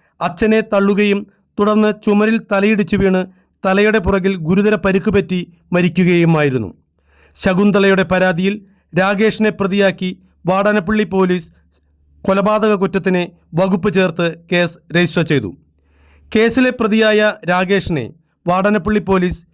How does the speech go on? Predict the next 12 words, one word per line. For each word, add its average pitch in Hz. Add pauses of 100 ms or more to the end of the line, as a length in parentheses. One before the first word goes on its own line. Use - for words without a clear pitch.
(400)
അറസ്റ്റ് 175
ചെയ്തു. 131 (460)
സംഭവ 196
സമയം 202 (400)
പ്രതിയായ 220
രാകേഷും 202
രാമുവും 202
മാത്രമാണ് 190 (320)
വീട്ടിലുണ്ടായിരുന്നത്. 165 (580)
രാമുവിൻ്റെ 220
ഭാര്യ 196
ശകുന്തള 185